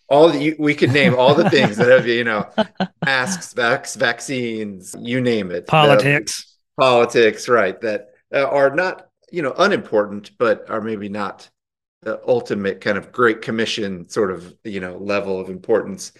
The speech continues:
Speaker 1: And so that can happen at an individual level, and it can happen at a church-wide level. I mean, all the things that churches have to do just to keep their head above water and, and take care of and, and problems to deal with, those can, I think, distract people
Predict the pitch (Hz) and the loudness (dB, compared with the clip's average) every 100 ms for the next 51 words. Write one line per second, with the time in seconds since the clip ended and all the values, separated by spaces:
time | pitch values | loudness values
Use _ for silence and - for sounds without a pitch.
0 | _ _ _ _ - 123 - 131 156 165 | _ _ _ _ -4 -2 4 6 6 4
1 | 147 147 131 123 127 123 127 123 113 113 | 0 0 -2 -2 -4 -6 -4 0 4 4
2 | 120 139 156 156 151 139 127 - - 160 | 4 0 0 0 2 2 2 -2 -2 -2
3 | 156 - 110 113 147 113 95 90 92 92 | -4 -12 -4 -2 -2 -4 -4 -6 -6 -6
4 | 101 - 123 139 120 - 127 120 104 107 | -8 -4 2 2 0 -4 -4 -4 -4 -6
5 | - 123 120 101 110 107 104 101 104 101 | 0 -2 -2 -6 -4 -4 -6 -6 -6 -6
6 | 104 107 90 - 120 - _ _ _ _ | -8 -8 -8 -6 -8 -8 _ _ _ _
7 | _ - 113 107 101 92 - 127 120 110 | _ -2 0 2 0 -2 2 4 4 2
8 | 104 104 95 135 104 92 95 90 _ _ | 0 0 0 0 2 0 -2 -8 _ _
9 | _ - 101 - 107 - 117 107 104 101 | _ -16 -14 -6 -6 -2 0 2 2 0
10 | 95 95 92 101 101 90 - 113 104 104 | -4 -10 -14 -14 -12 -12 -6 -2 0 -2
11 | 95 104 95 98 92 98 107 107 - 98 | -6 -10 -4 -4 -2 -4 -2 -4 -4 -4
12 | 98 101 95 - - - 90 - - 98 | -4 -4 -10 -10 -10 -6 -8 -8 -16 -16
13 | 98 98 95 | -14 -14 -16